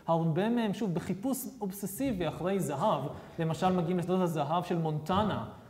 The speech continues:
בבהלה לזהב של סוף המאה התשע עשרה, האינדיאנים נותנים לזהב שם, המתכת שמטריפה את הלבנים על דעתם.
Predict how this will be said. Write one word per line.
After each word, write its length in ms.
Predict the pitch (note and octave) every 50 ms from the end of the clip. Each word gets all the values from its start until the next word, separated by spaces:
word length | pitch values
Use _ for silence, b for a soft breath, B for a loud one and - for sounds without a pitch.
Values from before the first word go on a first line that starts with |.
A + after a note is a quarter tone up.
| B B -
בבהלה 640 | C#3+ D3+ D3+ D3+ D3+ D#3+ E3 D#3+ D#3+ D#3 D#3 F3
לזהב 540 | F#3+ G3 F3+ D3 D3 C#3+ C#3+ D#3+ E3+ E3 D#3+
של 120 | - C#3+
סוף 240 | C3+ - F3 - -
המאה 220 | D#3 D3+ D#3 D#3 D3
התשע 240 | C3+ - - D3+
עשרה, 300 | E3 F3+ - - - A#3 C4 - - - B B B B B B
האינדיאנים 840 | B E3+ F3 F3+ G3+ F#3+ F#3+ D#3+ E3+ F3+ G3 A3+ B3 B3+ A#3+ A3 G3
נותנים 340 | F3+ - - F#3 G3+ G#3+ G#3
לזהב 480 | G3 F3+ D#3 E3 - F#3 G3 F#3+ E3
שם, 340 | D3+ - - C4 C4 G3 D#3+ D#3+ E3+ F3+ - B B B B
המתכת 560 | - F3 F3 F3 F3 - B3+ B3+ B3+ C#4 B3+ -
שמטריפה 680 | - F#3+ F3+ - - G3+ E3 F3 F3 - - G#3 G#3 G#3+
את 100 | G#3 G#3
הלבנים 480 | F3 D#3+ D#3+ C#3 D#3 D#3+ E3 E3+ E3+
על 120 | E3+ D#3+ D3
דעתם. 460 | C3+ C#3+ C3 C3 C3 - C#3 B2